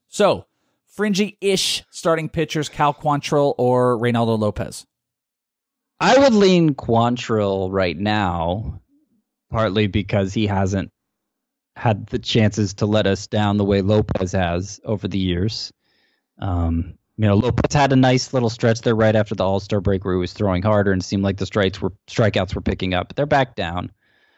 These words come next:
Speaker 2: Uh, Quantrill, the strikeouts haven't been great either, but, you know, if he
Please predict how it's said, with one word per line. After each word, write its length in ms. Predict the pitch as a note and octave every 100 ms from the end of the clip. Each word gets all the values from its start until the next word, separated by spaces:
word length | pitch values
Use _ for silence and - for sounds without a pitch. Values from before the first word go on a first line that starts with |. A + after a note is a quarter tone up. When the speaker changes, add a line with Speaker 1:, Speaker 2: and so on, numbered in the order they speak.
| _ _ _ _
Speaker 2:
Uh, 160 | - G2
Quantrill, 440 | G2 G#3 A3+ A3+
the 60 | F#3
strikeouts 480 | - F3 E3 D3 -
haven't 240 | D3 C3
been 120 | A#2+
great 260 | A2+ A#2 A2
either, 560 | B2+ B2 G2 F#2 G#2 G#2 _ _ _ _ _ _ _ B2
but, 400 | - G#2 F#2+ - _ _ _ _ _ _ _
you 160 | - A#2
know, 280 | F#2+ F2+ - - _
if 180 | B2 A#2
he 220 | B2+ A2+